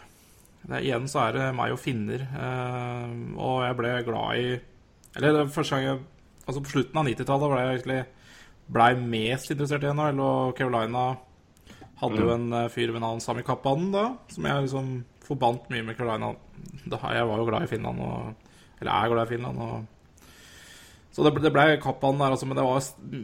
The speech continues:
Speaker 1: ja, det var, eh, femtién førtini Ron Francis og han, altså, det var det. Men, eh, jeg landet på Kapanen.
Speaker 2: Ja, jeg hadde egentlig lyst til å ta Kapanen, ja, og jeg kom på han etter hvert, eh, fordi han var en klar, klar favoritt,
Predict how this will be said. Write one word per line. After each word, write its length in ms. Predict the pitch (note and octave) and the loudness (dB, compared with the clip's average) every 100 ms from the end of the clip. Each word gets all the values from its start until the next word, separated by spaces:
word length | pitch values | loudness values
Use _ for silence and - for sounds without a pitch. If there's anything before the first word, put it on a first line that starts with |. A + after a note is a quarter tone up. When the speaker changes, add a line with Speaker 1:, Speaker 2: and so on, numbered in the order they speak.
| - | -2
Speaker 1:
ja, 140 | F#2+ | 0
det 140 | D3+ C#3+ | 2 4
var, 240 | B2+ C#3 | 4 4
eh, 180 | C#3+ C#3 | 4 4
femtién 540 | C#3+ C3 C#3 A#2+ A#2 | 2 0 2 2 0
førtini 340 | C3+ C3 B2+ A#2+ | -2 -2 -2 -2
Ron 160 | A#2+ | -2
Francis 320 | A#2 A#2 A#2+ B2 | -2 -4 -4 -4
og 60 | A#2 | -4
han, 60 | A#2 | -4
altså, 160 | A2+ | -6
det 80 | A2+ | -4
var 160 | A#2 A#2 | -2 -2
det. 140 | A2+ A2+ | -4 -8
Men, 180 | B2 A#2 | -8 -6
eh, 160 | A#2 A#2+ | -4 -2
jeg 80 | A#2+ | -2
landet 180 | A2 | -2
på 100 | A2 | -6
Kapanen. 320 | A#2 - G2 G#2+ - _ - - - - - | -10 -10 -10 -12 -18 _ -20 -20 -20 -10 0
Speaker 2:
Ja, 140 | G#2+ - - | 2 2 0
jeg 80 | C3+ | 6
hadde 300 | C#3+ C3+ D3 | 8 8 8
egentlig 300 | B2+ C3 D3+ | 6 8 8
lyst 120 | C#3 | 6
til 100 | D3 | 6
å 40 | C3+ | 6
ta 160 | A#2+ | 4
Kapanen, 260 | - B2 C3 | 4 4 6
ja, 100 | C3 | 6
og 60 | C#3 | 6
jeg 60 | C3 | 4
kom 160 | A2+ | 2
på 100 | - | 2
han 200 | A#2 A#2 | 2 4
etter 160 | A2 C3 | 2 4
hvert, 300 | C3+ D3 - | 4 4 -2
eh, 920 | A2 B2+ B2 A#2+ A#2+ A#2+ A#2 A#2 A2+ A2+ | 2 4 6 6 4 4 4 4 2 0
fordi 180 | A#2+ A2+ | 2 4
han 140 | A#2+ | 6
var 140 | G#2 G#2+ | 6 6
en 200 | A2 A2 | 4 4
klar, 260 | - G2+ F#2 | 4 2 4
klar 180 | A2 | 2
favoritt, 540 | G2 G#2+ G#2+ - - | 4 4 2 2 -8